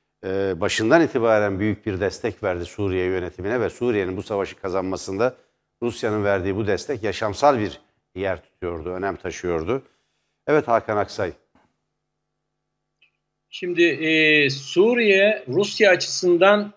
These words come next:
Speaker 2: e, yaşamsal önemde bir, e, ülke. Orta Doğu'daki varlığının, e, ve pek çok stratejisinin çıkış noktalarından biri bu. Ve, e, iki bin on beş, e, sonbaharından itibaren zaten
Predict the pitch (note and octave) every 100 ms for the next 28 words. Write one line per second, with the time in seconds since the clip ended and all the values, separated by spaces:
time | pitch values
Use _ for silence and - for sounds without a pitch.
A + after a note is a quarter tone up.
0 | - D3 D3 D3 D3 C#3+ C#3+ C#3 E3 G#3
1 | G3+ - A3+ G#3 F3+ E3+ D3 C#3 C3 B2
2 | - - _ _ _ _ - A#2+ D#3 D#3
3 | C#3+ F#3 F#3+ G3+ - - D3+ D3+ G#3+ G3+
4 | F#3 E3 D3 D3 C3+ C#3 E3+ E3+ E3+ E3
5 | D3+ D3 D3+ F#3 D3+ C#3+ C#3 C3+ C#3+ C#3
6 | A#3 A3+ A3 G#3+ - D#3+ C#3+ C#3+ C3+ C#3+
7 | C#3 C3+ C3+ - _ - - B3 - G3
8 | C3+ D#3+ D3+ D3 E3+ F3+ E3 F#3 F3+ C3+
9 | D#3 - _ - - _ D#3 F3+ F#3 D#3+
10 | D#3 D#3 D#3 D3+ D3+ D3 A#2 C3 A3 A3
11 | G#3+ E3 - G#3+ A3 G3+ E3+ - - -
12 | - C#3 C#3 C#3 C3+ G3+ G3+ F3+ D#3+ D#3
13 | D3 D#3 F3+ F3 D3+ D3 E3 F3+ D3+ F3+
14 | F3 D3+ E3